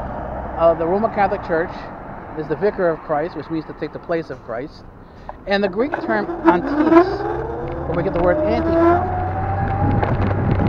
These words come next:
is not opposition, but really means to take the place of. It's the Greek word antis. And so what happens is you have the Pope taking the place of Christ, of, taking the place of Christ.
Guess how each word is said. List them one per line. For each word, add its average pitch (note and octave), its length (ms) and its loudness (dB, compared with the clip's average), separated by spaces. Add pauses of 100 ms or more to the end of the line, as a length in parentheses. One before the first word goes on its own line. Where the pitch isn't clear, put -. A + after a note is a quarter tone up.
(540)
is - 120 2
not A#3+ 280 4
opposition, A#3 680 2 (420)
but G3 160 4 (400)
really A#3+ 240 8
means G#3 260 0
to - 80 0 (120)
take F3+ 160 0
the - 160 0
place B3+ 320 6
of. - 80 0 (760)
It's - 120 0
the F3 100 0
Greek G3+ 240 4
word F#3+ 240 8
antis. - 680 2 (880)
And F#3+ 80 -2
so A3 80 4
what G#3+ 160 4
happens A#3+ 440 4
is F#3 60 -2
you F3+ 140 2
have G3 280 6
the F3 80 0 (120)
Pope - 240 12 (880)
taking A3+ 320 6
the G#3 160 2
place F#3+ 160 4
of F#3 180 2
Christ, F#3 340 4
of, G3+ 120 2 (680)
taking G3+ 200 2
the G3+ 80 2
place - 240 4
of - 80 0
Christ. C#4+ 320 4